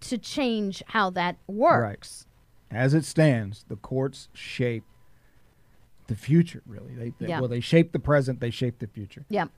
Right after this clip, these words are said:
Speaker 1: and
Speaker 2: Um,
Speaker 1: so, and, and like I said, was, uh, you've
Speaker 2: and
Speaker 1: got
Speaker 2: they can be the,
Speaker 1: right
Speaker 2: the
Speaker 1: to keep
Speaker 2: destroyer of your liberty, or they can be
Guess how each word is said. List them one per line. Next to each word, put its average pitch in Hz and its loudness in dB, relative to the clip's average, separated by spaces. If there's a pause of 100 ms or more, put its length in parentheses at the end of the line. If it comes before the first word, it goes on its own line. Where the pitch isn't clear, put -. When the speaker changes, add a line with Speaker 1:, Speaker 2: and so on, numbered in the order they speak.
Speaker 1:
and - -2
Speaker 2:
Um, 104 -2
Speaker 1:
so, 208 -2 (180)
and, 214 -4
and 214 -4
like 226 -2
I 240 -2
said, 233 -4
was, 196 -2 (560)
uh, 202 2
you've 233 0
Speaker 2:
and 156 2
Speaker 1:
got 233 10
Speaker 2:
they 214 6
can 156 4
be 156 6
the, 123 -2
Speaker 1:
right 240 8
Speaker 2:
the 285 -2
Speaker 1:
to 135 2
keep 269 0
Speaker 2:
destroyer 196 8
of 196 6
your 208 6
liberty, 208 2
or 147 6
they 143 2
can 143 0
be 143 0